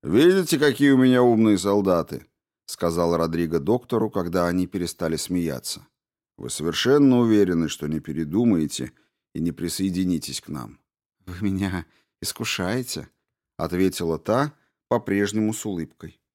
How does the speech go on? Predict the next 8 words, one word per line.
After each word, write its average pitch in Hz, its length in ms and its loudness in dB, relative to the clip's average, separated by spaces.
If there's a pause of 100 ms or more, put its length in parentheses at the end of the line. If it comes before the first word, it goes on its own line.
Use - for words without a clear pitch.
(360)
«Мне 127 300 4
и - 20 0
в 127 60 -6
самом 165 340 2
деле 131 220 2
нравятся 120 520 0
умные 110 440 2
люди». 85 400 -4